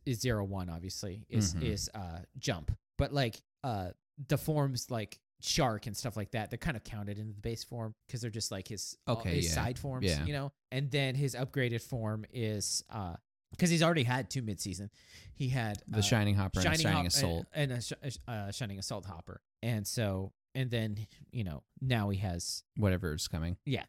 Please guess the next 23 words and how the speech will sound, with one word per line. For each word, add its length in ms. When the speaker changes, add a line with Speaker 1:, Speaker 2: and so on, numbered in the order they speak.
Speaker 2:
in 140
this 120
episode. 220
Speaker 1:
I 20
think 140
it's 100
Metal 320
or 100
Shining 400
Metal 240
or 100
something 260
like 160
that. 200
Um, 260
but 140
yeah, 180
and 120
then 100
he'll 160
have, 220
like, 120
a 220